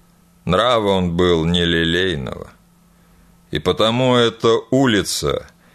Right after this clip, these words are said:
или вернее, эта яма,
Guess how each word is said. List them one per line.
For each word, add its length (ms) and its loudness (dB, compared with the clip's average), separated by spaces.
или 180 0
вернее, 640 0
эта 460 -4
яма, 800 -2